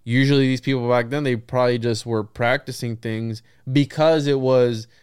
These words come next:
this tradition, if you will, of the peoples before them, but they never understood what exactly they were doing. Well, what if this deity never existed and it was just an identification of which,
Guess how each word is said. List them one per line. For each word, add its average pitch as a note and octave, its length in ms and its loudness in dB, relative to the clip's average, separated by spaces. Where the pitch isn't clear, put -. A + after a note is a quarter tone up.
this B2 220 -2
tradition, C3 560 -2
if G#2+ 120 -2
you G#2+ 120 -2
will, G#2 280 -2
of A2+ 140 -2
the A#2 80 -4
peoples A#2+ 380 -6
before D3+ 360 -2
them, C3 140 -4
but A2 120 -6
they A#2+ 120 -4
never D3 440 -4
understood A#2 440 -6
what A2 180 -6
exactly G#2+ 460 -8
they F#2+ 340 -10
were F2+ 140 -10
doing. A#2+ 460 -4
Well, A2+ 160 -2
what C3 120 2
if C3+ 100 0
this C3 260 -2
deity C3 400 -2
never C3 280 -4
existed B2+ 440 -6
and A#2+ 80 -8
it A#2 60 -4
was A2+ 160 -6
just A#2 240 -8
an A2 80 -6
identification A#2 800 -8
of G#2+ 100 -6
which, A2 340 -8